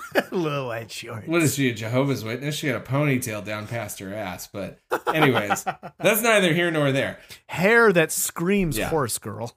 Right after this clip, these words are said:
Speaker 2: So her mom, right, is a failed, uh, classical musician, right? She was trying to
Speaker 1: Sure.
Speaker 2: become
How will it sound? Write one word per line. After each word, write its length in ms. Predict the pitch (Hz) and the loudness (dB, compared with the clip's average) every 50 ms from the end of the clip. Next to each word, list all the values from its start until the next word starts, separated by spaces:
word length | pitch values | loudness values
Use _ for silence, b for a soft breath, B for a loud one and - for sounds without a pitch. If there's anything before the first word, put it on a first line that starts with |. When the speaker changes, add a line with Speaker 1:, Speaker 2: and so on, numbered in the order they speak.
| _ | _
Speaker 2:
So 260 | - 151 - 185 175 | -4 0 2 4 4
her 240 | 143 143 240 277 277 | 4 2 2 2 2
mom, 880 | 196 151 143 143 143 151 156 151 143 123 110 104 98 95 92 90 95 - | 2 2 2 4 4 4 4 4 4 4 2 0 -2 -4 -6 -8 -10 -10
right, 500 | 104 110 117 117 120 123 127 127 127 127 - | -6 -2 0 2 2 2 2 2 -2 -4 -2
is 420 | 135 127 123 123 120 117 107 - - - | 0 0 2 2 0 0 -2 -2 -2 -2
a 80 | 117 | -4
failed, 1000 | 117 - - - - - 175 160 165 160 160 156 156 151 151 147 143 135 139 - | -4 -4 -10 -14 -6 0 0 2 2 2 2 2 2 2 2 2 0 -2 -6 -4
uh, 760 | 131 127 123 117 117 113 113 113 110 110 110 107 107 104 101 98 - _ 113 113 113 113 92 120 120 117 120 - | 0 2 2 2 2 2 0 0 0 0 0 -2 -2 -2 -4 -6 -8 _ -8 -8 -8 -10 -12 -10 -10 -10 -10 -10
classical 640 | - - - 147 143 143 143 - 147 139 - 131 123 | -4 0 2 2 2 2 0 -2 -2 -2 -2 -2 -2
musician, 600 | 120 120 113 113 101 104 113 110 110 - 107 98 | -2 -4 -4 -6 -6 -6 -6 -6 -6 -8 -8 -8
right? 200 | 101 104 110 110 | -6 -6 -6 -6
She 120 | - - | -6 -6
was 160 | 127 117 107 - | -4 -4 -6 -6
trying 380 | - 131 127 123 117 113 113 101 | -6 -4 -2 -2 -2 -2 -4 -6
to 100 | - 107 | -8 -8
Speaker 1:
Sure. 220 | 101 107 98 113 | -8 -8 -6 -2
Speaker 2:
become 380 | 117 131 139 131 113 104 95 | 0 2 2 2 2 -2 -6